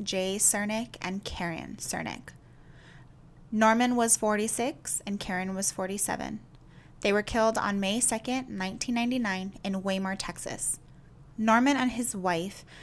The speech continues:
were bludgeoned to death with a sledgehammer in the parsonage of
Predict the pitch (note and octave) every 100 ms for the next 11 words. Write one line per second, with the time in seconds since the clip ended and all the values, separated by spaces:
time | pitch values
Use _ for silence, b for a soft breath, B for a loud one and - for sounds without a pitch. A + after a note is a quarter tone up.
0 | B B G3+ G3 F#3+ F#3 G#3 G#3+ B3 F#3+
1 | E3+ - - - F#3 F3+ - G#3+ G#3+ -
2 | F3+ E3 E3 F#3+ B B B B - G3
3 | F#3+ - F#3+ G3+ - A3 A3 - - F3+
4 | F3+ F#3